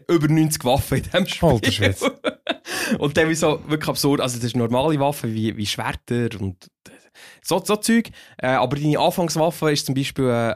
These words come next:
Speaker 1: Angelrute. <laughs> Wo du, <laughs> so, du kämpfst mit einer Angelrute.
Speaker 2: Nice.
Speaker 1: Äh, aber dann gibt's auch so absurdes Zeug wie eine,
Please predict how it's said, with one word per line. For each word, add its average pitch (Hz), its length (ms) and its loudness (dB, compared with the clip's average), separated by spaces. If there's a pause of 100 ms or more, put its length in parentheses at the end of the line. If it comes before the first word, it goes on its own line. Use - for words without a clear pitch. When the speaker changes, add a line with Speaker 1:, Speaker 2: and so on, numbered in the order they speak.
Speaker 1:
Angelrute. 117 680 2 (340)
<laughs> - 340 -10
Wo 180 100 0
du, - 340 -4
<laughs> - 680 -8
so, 143 160 -2
du - 340 -4
kämpfst 151 260 -2
mit 147 160 0
einer 139 120 0
Angelrute. 131 380 4
Speaker 2:
Nice. 113 340 4 (280)
Speaker 1:
Äh, - 80 -4
aber 123 500 2
dann 147 160 2
gibt's 143 180 0
auch 139 40 2
so 135 140 2
absurdes 143 440 2
Zeug 127 200 -2
wie 131 80 -2
eine, 127 240 2